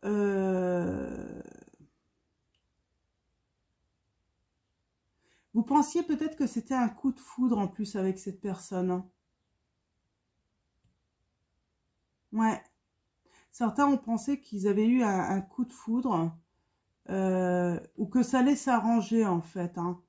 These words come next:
euh, petit à petit, hein, ou vous pensez que ça, ça va s'arranger, hein.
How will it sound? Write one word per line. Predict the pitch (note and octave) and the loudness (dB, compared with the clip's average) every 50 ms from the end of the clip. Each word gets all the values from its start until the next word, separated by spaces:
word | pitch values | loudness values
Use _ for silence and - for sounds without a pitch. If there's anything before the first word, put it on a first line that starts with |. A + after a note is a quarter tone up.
| _ _ _ _ _ _ - | _ _ _ _ _ _ -4
euh, | F#3 G3 G3 F#3+ | 0 2 2 2
petit | F#3 - A#3+ A#3 - - A3 - - | 2 0 -2 -4 -4 -6 -8 -6 -2
à | A#3 G#3+ | -2 -2
petit, | G#3+ - A3+ G#3+ - - - G#3 G3+ F#3 | 0 0 -2 -2 -2 -6 -4 0 2 2
hein, | E3+ F3 F3 - | 2 2 2 2
ou | G3+ | 2
vous | F#3 F#3+ G#3+ | 2 0 0
pensez | - - A#3 A#3 A3+ - - C4+ A#3+ | -2 0 0 0 0 0 -2 -4 -2
que | - A#3 | -2 -2
ça, | G3 - - G#3 F#3 | -4 -2 -4 -6 -6
ça | - - - - G3+ F#3+ | -6 -10 -10 -8 -4 -2
va | G3+ G#3 | -2 -2
s'arranger, | G3+ - G#3+ G3 F#3 F#3+ F#3+ G3 F3+ E3+ F#3+ F3 E3 | -2 -2 -4 -4 -2 0 0 -2 0 0 0 0 0
hein. | E3 D#3+ | 0 -2